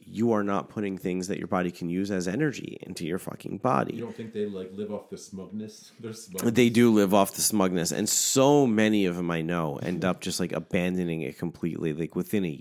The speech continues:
Speaker 1: year.
Speaker 2: There's, like, that South Park episode where, um, Randy gets, like, an electric car or something, and he moves to San Francisco, and everybody's, like, driving around
Speaker 1: Yeah.
Speaker 2: sniffing their own farts.
Speaker 1: Yes, yes, yes, yes, yes,
Speaker 2: <laughs>
Speaker 1: yes, I remember that.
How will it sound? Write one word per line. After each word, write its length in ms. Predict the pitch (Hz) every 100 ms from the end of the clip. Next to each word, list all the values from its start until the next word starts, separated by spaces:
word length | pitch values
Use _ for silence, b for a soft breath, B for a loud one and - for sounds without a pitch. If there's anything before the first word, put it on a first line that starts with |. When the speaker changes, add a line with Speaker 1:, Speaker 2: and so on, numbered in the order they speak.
| -
Speaker 1:
year. 240 | 67 -
Speaker 2:
There's, 180 | 127 117
like, 140 | 123 -
that 160 | 113
South 260 | - 104 -
Park 200 | 101 98
episode 400 | 85 - 92 90
where, 380 | 92 90 90 - -
um, 460 | 87 85 82 82 85
Randy 280 | 92 101 98
gets, 240 | 95 -
like, 100 | 95
an 80 | 92
electric 340 | 90 - 95
car 220 | - 90 95
or 40 |
something, 380 | 98 101 104 104
and 80 | 92
he 40 |
moves 200 | 98 107
to 80 | 101
San 160 | - 104
Francisco, 600 | 101 104 98 110 110 107 b b
and 80 | 110
everybody's, 380 | 110 117 117 110
like, 160 | 104
driving 360 | - 107 107 110
around 160 | 107
Speaker 1:
Yeah. 260 | 110 98 92
Speaker 2:
sniffing 120 | 147 135
their 80 | 117
own 140 | 147
farts. 480 | - 143 190 175 -
Speaker 1:
Yes, 480 | 117 131 117 - -
yes, 300 | 135 139 143
yes, 180 | 151 160
yes, 180 | 151
yes, 300 | 151 156 -
Speaker 2:
<laughs> 140 | 156 143
Speaker 1:
yes, 200 | 147 -
I 100 | 127
remember 480 | 127 139 147 147 139
that. 340 | 131 151 -